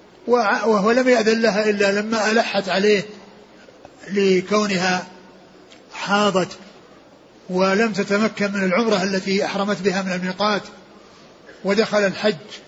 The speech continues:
ولم ت-، لم تطهر، فأمرها عليه الصلاة والسلام أن تدخ-، أن تحرم بالحج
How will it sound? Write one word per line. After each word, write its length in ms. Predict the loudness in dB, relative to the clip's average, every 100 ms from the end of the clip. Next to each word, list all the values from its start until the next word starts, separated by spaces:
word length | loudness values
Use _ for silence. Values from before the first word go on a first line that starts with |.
| -20 -20 -20 -20 -20 -20 -20 -20 -10
ولم 800 | -2 0 2 2 2 0 0 -2 -2
ت-، 180 | -2 0
لم 180 | -2
تطهر، 600 | 0 -2 -2 0 0 0 -8 -20 -20 -20 -20 -20 -12 -4
فأمرها 500 | 0 2 2 2 0
عليه 280 | 0 -2
الصلاة 140 | -4 -6
والسلام 240 | -4 -4
أن 80 | -4
تدخ-، 240 | -4 -6
أن 200 | -6 -6
تحرم 240 | -4 -2 -2
بالحج 400 | -2 -2 0